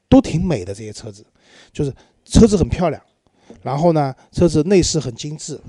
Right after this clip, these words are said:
很优雅，然后呢，性能一般般，对吧？基本上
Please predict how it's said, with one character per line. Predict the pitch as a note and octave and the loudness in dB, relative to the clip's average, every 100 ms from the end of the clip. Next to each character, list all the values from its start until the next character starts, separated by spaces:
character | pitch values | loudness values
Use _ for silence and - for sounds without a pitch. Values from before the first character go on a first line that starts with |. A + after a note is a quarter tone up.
| - | -16
很 | C3+ | -10
优 | C3+ D#3+ | -4 -2
雅， | D3 - _ _ _ _ _ _ - | -2 -6 _ _ _ _ _ _ -8
然 | C3+ | -4
后 | D#3 D#3+ | 0 0
呢， | D3 C3 A#2+ A2+ | 0 -6 -8 -8
性 | - G3 | -4 -2
能 | C#3+ | -4
一 | C#3 | -6
般 | C3+ B2+ | -6 -6
般， | B2+ C3+ - - - _ _ - | -8 -10 -14 -16 -18 _ _ -12
对 | A#2 | -10
吧？ | |
基 | - F3 | -2 2
本 | D3 | 2
上 | C3 C3 | -2 -8